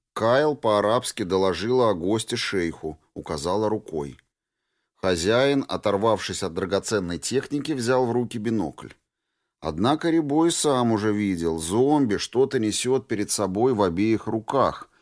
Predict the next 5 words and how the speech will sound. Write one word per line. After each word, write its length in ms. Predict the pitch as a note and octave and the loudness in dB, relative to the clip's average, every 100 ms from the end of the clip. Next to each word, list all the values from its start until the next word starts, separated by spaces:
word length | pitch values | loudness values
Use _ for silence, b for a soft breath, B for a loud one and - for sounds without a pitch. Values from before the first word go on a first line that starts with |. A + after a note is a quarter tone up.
| _ - | _ -10
будто 380 | E2 G#2 - G#2 | -2 -2 0 0
маленький 500 | F#2+ A#2+ A2+ G2+ G#2 | 2 4 2 2 0
ребёнок 520 | F#2+ F2 A2 C3 B2+ | 0 0 2 2 0
драгоценную 840 | G#2+ F#2+ F2+ - G2 F#2+ G2+ G#2 G#2 | 0 0 0 -2 -2 0 2 2 2
игрушку. 560 | G2 E2+ B1+ - G1+ | 0 -4 -6 -12 -18